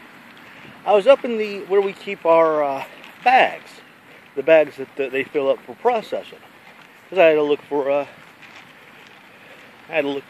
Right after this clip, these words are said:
for a, uh, dryer exhaust. Could not find it. Fi-, eventually found it, but <clears throat> I was coming down the first time,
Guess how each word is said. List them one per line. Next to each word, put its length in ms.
for 220
a, 200
uh, 220
dryer 340
exhaust. 480
Could 280
not 220
find 420
it. 80
Fi-, 200
eventually 360
found 400
it, 140
but 220
<clears throat> 100
I 1600
was 80
coming 300
down 280
the 60
first 320
time, 460